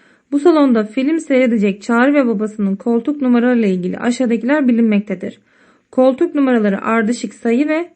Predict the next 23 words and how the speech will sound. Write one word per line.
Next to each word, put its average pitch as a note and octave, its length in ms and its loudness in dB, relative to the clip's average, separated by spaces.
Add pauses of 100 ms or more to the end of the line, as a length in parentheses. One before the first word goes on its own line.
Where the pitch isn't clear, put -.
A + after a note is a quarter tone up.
(160)
birinin B3+ 420 2
koltuk B3 440 -2
numarası A#3 600 -2 (180)
asal C4 380 0
sayıdır. G#3+ 540 -6 (840)
Birinin D#4 360 2
koltuk C#4+ 460 0
numarasının A3 580 0
pozitif C#4+ 520 -2
tam C4+ 240 -2
bölen A#3 300 2
sayısı G3 420 -6
altı, A3+ 640 -6 (300)
asal D4 400 0
bölenlerin G#3 540 2
sayısı B3 540 -2
birdir. A3+ 280 -2 (320)
Şimdi A3 160 -4
bir F4 180 0
tane C4+ 220 0
asal G#3 380 -2
böleni G3 320 -2
var F4 180 0